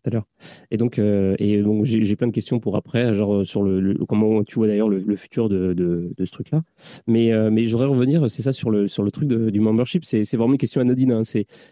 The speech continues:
c'est genre, t'es passé de, euh, est-ce que tu peux décrire c'est quoi le, le membership ? Et puis, c'est, c'est, en fait, t'es passé d'un truc, euh, récurrent à un truc, euh, par N F T. Donc, N F T, c'est pas récurrent, du coup, c'est, euh, payant une fois. C'est, c'est pas du, c'est pas du tout le, le même modèle.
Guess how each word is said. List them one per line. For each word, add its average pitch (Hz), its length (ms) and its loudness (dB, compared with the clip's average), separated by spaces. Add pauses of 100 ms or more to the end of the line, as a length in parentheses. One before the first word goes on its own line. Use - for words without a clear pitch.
(120)
c'est - 180 -2
genre, 120 180 0 (220)
t'es 127 80 0
passé 135 280 0
de, 113 520 2 (840)
euh, 107 520 2
est-ce - 120 -2
que 156 80 -6
tu - 80 -8
peux 147 100 0
décrire 143 300 0
c'est - 100 -2
quoi 143 140 0
le, 117 160 2
le 107 100 2
membership ? 110 480 0
Et 123 80 -2
puis, - 200 -10
c'est, 120 420 0
c'est, - 200 -4
en - 200 -2
fait, 160 140 -2
t'es 127 120 -4
passé 123 220 -2
d'un 120 160 0
truc, - 260 -6
euh, 107 260 2
récurrent 123 640 0
à - 60 -2
un 110 160 2
truc, - 300 -4
euh, 107 120 2
par 98 160 -2
N 107 140 2
F - 60 -10
T. 185 100 2
Donc, 135 180 0
N 113 180 2
F - 40 -2
T, 143 140 -2
c'est - 120 -6
pas 107 120 0
récurrent, 120 360 0
du 120 120 2
coup, 135 140 -2
c'est, 104 280 0
euh, 104 160 -2
payant 107 240 0
une 107 80 2
fois. 160 200 -4 (340)
C'est, - 140 -2 (100)
c'est - 160 -2
pas 160 80 2
du, 190 180 -6
c'est - 140 -2
pas 151 100 2
du 160 120 -2
tout 196 120 -4
le, 123 220 2
le 110 80 2
même 110 160 2
modèle. 120 480 0